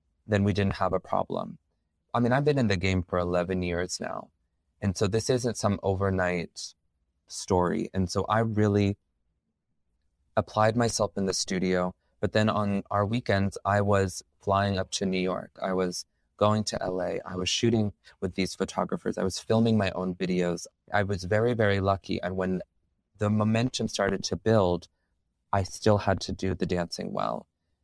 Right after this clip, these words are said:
And I think what happened, and I've had very brief conversations about my escapades, <laughs> you know, with my director here, but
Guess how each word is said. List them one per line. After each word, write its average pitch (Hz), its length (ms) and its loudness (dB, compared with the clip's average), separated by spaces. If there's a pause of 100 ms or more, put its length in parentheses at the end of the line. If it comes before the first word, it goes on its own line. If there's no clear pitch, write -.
(180)
And 113 120 2
I 110 60 4
think 127 280 -2
what 120 120 2
happened, 104 600 0 (140)
and 95 340 -4 (220)
I've 92 200 -2 (240)
had 95 240 -4
very 110 200 6
brief 110 320 2
conversations 98 800 0
about 87 320 0
my 85 400 -4 (640)
escapades, 90 760 -4 (540)
<laughs> - 540 -4
you 117 160 6
know, 107 220 8
with 101 260 4
my 101 160 6
director 98 540 2
here, 90 280 2
but 87 300 0